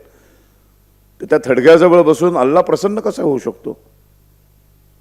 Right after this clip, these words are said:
एवढं मोठं एअर कंडिशन तिथे स्मारक कसं उभं राहू शकतं? प्रतापगडाच्या पायथ्याशी अफजल खानाचं पण असंच एक सहा फुटी थडगं बांधलं होतं.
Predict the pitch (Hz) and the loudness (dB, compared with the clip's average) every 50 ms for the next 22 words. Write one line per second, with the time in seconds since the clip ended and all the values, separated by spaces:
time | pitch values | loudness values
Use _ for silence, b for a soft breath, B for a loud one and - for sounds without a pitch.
0 | _ _ _ _ _ _ _ _ _ _ _ _ _ _ - 147 147 160 208 196 | _ _ _ _ _ _ _ _ _ _ _ _ _ _ 0 0 2 2 2 0
1 | 190 175 - 202 185 180 196 202 190 202 202 196 185 - 214 202 196 160 - 175 | 0 0 2 2 4 4 2 2 0 0 0 0 0 0 -2 -4 -4 -4 -4 -2
2 | 151 214 202 190 185 - - - - - - - - 143 156 190 - - - - | 0 2 2 0 0 -4 -10 -12 -16 -18 -12 -6 -2 0 0 0 0 -2 -6 -10
3 | - - 214 170 131 123 123 120 110 110 - - 110 - - - 143 - _ _ | -4 0 0 0 2 2 2 2 2 -2 -4 -8 -14 -14 -12 -14 -14 -14 _ _
4 | _ _ _ _ _ _ _ _ _ _ _ _ _ _ _ _ _ _ _ _ | _ _ _ _ _ _ _ _ _ _ _ _ _ _ _ _ _ _ _ _
5 | _ _ _ _ _ _ _ _ _ _ _ _ _ _ _ _ _ _ _ - | _ _ _ _ _ _ _ _ _ _ _ _ _ _ _ _ _ _ _ -2
6 | 117 113 151 165 160 147 160 160 170 170 180 180 180 160 151 156 151 170 170 - | 2 4 4 6 6 6 6 6 6 6 4 4 4 4 4 4 6 4 2 4
7 | - 180 156 123 120 147 180 180 - 180 175 180 185 180 - 190 233 220 202 175 | 4 4 4 4 4 2 2 4 4 2 2 2 0 -2 -2 -2 -2 -2 -2 -2
8 | - 233 220 - 349 277 - - 196 170 185 202 202 190 - 240 214 - - 147 | -2 -4 -4 -4 -4 -8 -4 -2 0 2 2 0 0 -4 -6 -6 -4 -2 -2 0
9 | 185 - 190 233 226 110 - 160 131 107 92 - - 90 - | 0 2 0 2 0 0 -2 -2 -4 -4 -4 -6 -10 -16 -18